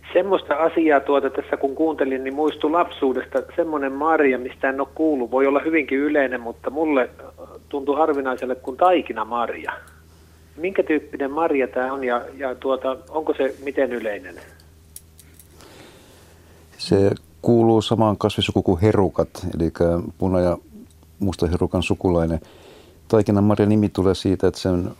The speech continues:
Speaker 2: marjat on aika mauttomat ja usein tämmöisellä kasveilla kansana on tullut nimeksi jauho tai taikina. Se on pensas, joka on ehkä semmoinen puolitoista metriä, metrin korkea,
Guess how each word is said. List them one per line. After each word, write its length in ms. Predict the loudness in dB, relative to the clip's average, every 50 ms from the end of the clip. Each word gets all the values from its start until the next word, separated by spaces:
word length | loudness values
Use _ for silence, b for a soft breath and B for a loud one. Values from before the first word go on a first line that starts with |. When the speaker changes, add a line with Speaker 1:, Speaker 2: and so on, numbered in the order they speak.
| -4
Speaker 2:
marjat 420 | 0 2 2 4 4 2 2 2 2
on 100 | 0 0
aika 180 | 2 0 2
mauttomat 680 | 2 4 4 4 2 0 -2 -4 -2 0 0 0 0 0
ja 200 | 2 4 4 4 2
usein 300 | 0 -2 -2 -2 -2 0
tämmöisellä 340 | 0 -2 0 0 -2 -2 0
kasveilla 400 | 0 0 0 0 0 -2 -2 -2 -4 -10 -2
kansana 340 | 0 0 0 2 0 0 0
on 80 | 0 0
tullut 140 | 0 0 0
nimeksi 320 | 0 0 0 0 0 2
jauho 340 | 4 4 4 2 2 -2 -4
tai 200 | -2 0 -2 0 2
taikina. 500 | 2 2 2 2 0 0 -2 -2 -2 -4 B B B B B B B B B B
Se 200 | -4 0 0 2
on 120 | 2 2
pensas, 360 | 4 4 4 4 4 0 0 0
joka 220 | 2 0 0 -2 -2 _ _ _ _ _ -6 -2
on 160 | 0 0 0
ehkä 180 | 0 -2 -2
semmoinen 200 | 0 0 0 0
puolitoista 400 | 0 0 0 2 0 -2 0 0
metriä, 320 | 0 0 -2 -2 0 0 0
metrin 360 | 0 0 -2 0 -2 -2 0
korkea, 520 | 0 0 0 0 -2 0 0 2 2 2